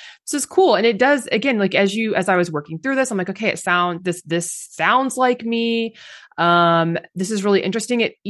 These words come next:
and can I be really honest? It kind of reminded me a little bit,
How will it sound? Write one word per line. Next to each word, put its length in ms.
and 140
can 120
I 60
be 140
really 220
honest? 240
It 100
kind 380
of 120
reminded 540
me 480
a 80
little 760
bit, 460